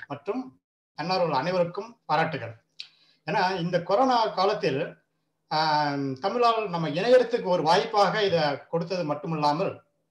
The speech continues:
ஒரு தமிழ் தொழில்நுட்பத்தை நோக்கி நம்மளை எல்லாம் சிந்திக்க வச்சிருக்காங்க பாருங்க. அது ரொம்ப முக்கியம். நம்ம முன்பு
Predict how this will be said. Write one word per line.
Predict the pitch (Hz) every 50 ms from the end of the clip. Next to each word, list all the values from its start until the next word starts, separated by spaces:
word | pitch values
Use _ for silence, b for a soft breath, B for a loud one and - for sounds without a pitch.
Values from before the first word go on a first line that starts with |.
| _ _ _ _ _ _ _ _ _ _ _
ஒரு | - 156 165 170 170 160 151 147 139 131 127 120 117 110 - _ _ _ _ _ _ _ _ _ _ _ _ _ _ _ _ _
தமிழ் | - 185 233 269 262 -
தொழில்நுட்பத்தை | - 202 233 269 269 254 247 254 - 233 185 180 208 190
நோக்கி | 185 214 254 - 269 208
நம்மளை | 185 170 170 180
எல்லாம் | 196 214 208
சிந்திக்க | - 214 240 254 285 277 233 202
வச்சிருக்காங்க | 190 - 180 147 147 135 127 120
பாருங்க. | 120 117 110 107 104 - _ _ _ _ _ _ _ _ _ _ _ _ -
அது | - - 269 294 277 240 - - _ _ _ _ _ _ _ _ _ _ _ -
ரொம்ப | 185 233 247
முக்கியம். | 202 196 175 170 190 160 156 165 - 107 - - _ _ _ _ _ _ _ _ _ _ _ _ _ _ _ -
நம்ம | 160 160 165 165 156 151 156 147 143 139 - - - _ _ _ _ _ _ _ _ _ _ _ _ _ _ _ _ _ _ _ _ _ _ _ _ _ _ _ _ _ _ _ _ _ _ _ _ 339
முன்பு | 285 202 196 196 202 190 180 196